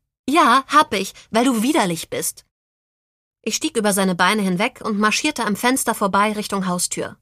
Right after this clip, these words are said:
Nun erhob er sich auch. "Als du mich angebettelt hast, dich zu küssen,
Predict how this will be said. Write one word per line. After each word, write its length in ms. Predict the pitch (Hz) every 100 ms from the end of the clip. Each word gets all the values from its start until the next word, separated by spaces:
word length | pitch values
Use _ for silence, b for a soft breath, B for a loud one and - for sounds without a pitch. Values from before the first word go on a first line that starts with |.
| _ _ _ _ _ _ _ _ _ _ -
Nun 160 | 240 269
erhob 280 | 254 277 269
er 80 |
sich 220 | 247 233 190
auch. 280 | 160 - _ _ _ _ _ _ _ _ _ _ _ _
"Als 220 | - 214
du 60 | 240
mich 200 | 226 -
angebettelt 640 | 240 302 240 196 185 175
hast, 240 | 175 170 -
dich 140 | 170
zu 120 | -
küssen, 400 | 185 262 262 214